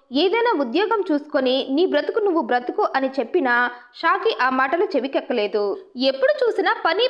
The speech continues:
పాట లేకుండా జులాయిగా తిరుగుతూ తండ్రి డబ్బుని ఖర్చు చేసేవాడు. ఆ క్రమంలోనే ఓ రోజు షా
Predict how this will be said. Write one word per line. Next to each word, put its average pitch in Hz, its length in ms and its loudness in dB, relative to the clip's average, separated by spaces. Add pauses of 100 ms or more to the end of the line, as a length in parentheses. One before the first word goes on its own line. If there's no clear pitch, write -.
పాట 453 260 0
లేకుండా 277 560 2
జులాయిగా 440 600 0 (100)
తిరుగుతూ 277 480 2
తండ్రి 349 420 -2
డబ్బుని 330 360 0
ఖర్చు 269 360 -4
చేసేవాడు. 202 600 0 (420)
ఆ 240 120 2
క్రమంలోనే 415 600 0
ఓ 254 160 2
రోజు 339 280 2
షా 262 380 0